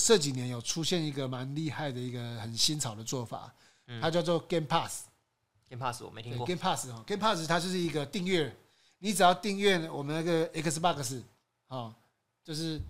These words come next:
Speaker 2: 游戏免费玩。
Speaker 1: 对，它在网络上叫做X G P，X就是 Xbox 嘛，
Speaker 2: 哎，哎，哎。
Speaker 1: G 就是 Game，
Speaker 2: 哎。
Speaker 1: P 就是 Pass。这一系列游戏就是在 Game，你只要有订阅那个 Xbox 的订阅系统，它要
Speaker 2: 对。
Speaker 1: 一个月要付费这样子。
Speaker 2: 对。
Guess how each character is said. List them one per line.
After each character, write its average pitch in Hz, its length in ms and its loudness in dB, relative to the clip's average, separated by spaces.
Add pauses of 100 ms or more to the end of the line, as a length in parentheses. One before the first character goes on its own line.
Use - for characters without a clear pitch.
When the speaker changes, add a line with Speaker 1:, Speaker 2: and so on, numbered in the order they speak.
(100)
Speaker 2:
游 139 140 0
戏 165 180 2
免 120 160 -2
费 151 140 6
玩。 110 120 2
Speaker 1:
对， - 40 -4
它 196 100 6
在 220 300 8
网 135 160 -4
络 190 120 0
上 175 260 2
叫 185 120 4
做 170 140 0
X 165 400 0
G 175 180 -6
P，X 165 560 -4
就 175 80 -4
是 180 180 -4
Xbox 135 460 -6
嘛， 104 300 -12
Speaker 2:
哎， 123 100 -2
哎， 117 200 0
哎。 120 40 -4
Speaker 1:
G 190 260 -2
就 190 140 -4
是 170 220 -6
Game， 165 260 0 (400)
Speaker 2:
哎。 113 180 -8
Speaker 1:
P 170 240 -4
就 170 60 -6
是 165 100 -6
Pass。 147 300 -2 (240)
这 311 220 2
一 - 20 2
系 277 160 6
列 254 160 6
游 180 80 8
戏 185 100 2
就 202 120 2
是 208 100 4
在 202 220 8
Game， 190 460 2
你 165 280 2
只 175 100 4
要 180 100 12
有 151 100 8
订 175 200 2
阅 180 140 6
那 165 80 4
个 147 100 0
Xbox 160 420 4
的 139 80 -2
订 156 280 -2
阅 151 280 0
系 147 280 -4
统， 117 180 -8 (220)
它 160 140 -4
要 165 140 4
Speaker 2:
对。 - 80 -4
Speaker 1:
一 151 40 -2
个 143 100 0
月 151 280 4
要 151 200 4
付 143 240 -4
费 127 220 0
这 135 100 -2
样 127 160 -2
子。 117 160 -8
Speaker 2:
对。 113 160 -4